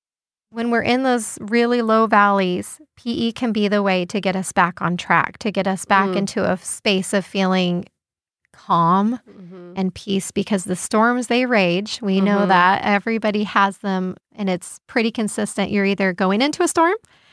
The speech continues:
Speaker 1: you're in the middle of one, or you're coming out of one. Wherever you're at, that physical fitness piece, P E <laughs> is so neglected in homeschool, but it is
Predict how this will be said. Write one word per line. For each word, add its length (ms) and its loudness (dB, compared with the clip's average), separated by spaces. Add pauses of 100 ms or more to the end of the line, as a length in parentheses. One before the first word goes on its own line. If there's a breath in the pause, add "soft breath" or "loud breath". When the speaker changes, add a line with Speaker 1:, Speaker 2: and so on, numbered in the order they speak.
(180 soft breath)
Speaker 1:
you're 120 -8
in 80 0
the 60 0
middle 280 2
of 100 -4
one, 280 2
or 120 -2
you're 100 0
coming 380 -4
out 200 2
of 140 -6
one. 320 -4 (400 soft breath)
Wherever 380 0
you're 200 2
at, 260 0
that 200 2
physical 920 -2 (480)
fitness 600 -4
piece, 500 -6 (420)
P 380 -6
E 0 -
<laughs> 320 -6
is 160 2
so 280 0
neglected 540 0
in 120 0
homeschool, 500 -2
but 160 0
it 220 0
is 340 0